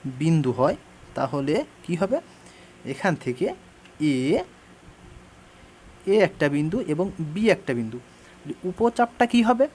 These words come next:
উপচাপটা হবে বৃত্তের অর্ধেকের চেয়ে কম। অর্থাৎ যদি বৃত্তের এই প্রান্ত থেকে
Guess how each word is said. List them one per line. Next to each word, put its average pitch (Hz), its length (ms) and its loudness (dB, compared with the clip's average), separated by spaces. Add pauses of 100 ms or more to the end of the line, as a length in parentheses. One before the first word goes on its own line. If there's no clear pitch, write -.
(380)
উপচাপটা 151 600 -2
হবে 156 280 0 (2500)
বৃত্তের 185 420 0 (280)
অর্ধেকের 156 500 4 (100)
চেয়ে 311 180 0 (180)
কম। 127 300 4 (120)
অর্থাৎ 143 440 0 (380)
যদি 175 320 -4
বৃত্তের 151 420 -2 (880)
এই 180 160 2
প্রান্ত 135 300 -2
থেকে 160 360 -2